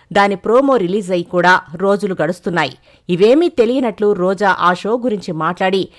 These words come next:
నెటిజన్లకు బాగానే ట్రోల్ అవుతున్నారు. హీరోయిన్‌గా ఎక్స్‌పైర్ అయి పాలిటిక్స్‌లోకి వచ్చిన రోజా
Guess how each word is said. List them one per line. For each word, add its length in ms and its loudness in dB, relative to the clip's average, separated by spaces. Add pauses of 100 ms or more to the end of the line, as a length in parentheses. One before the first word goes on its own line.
(160)
నెటిజన్లకు 600 -4 (120)
బాగానే 480 0
ట్రోల్ 300 -2
అవుతున్నారు. 460 -2 (420)
హీరోయిన్‌గా 500 0
ఎక్స్‌పైర్ 440 -2
అయి 140 0 (100)
పాలిటిక్స్‌లోకి 720 -2
వచ్చిన 340 -6
రోజా 340 -2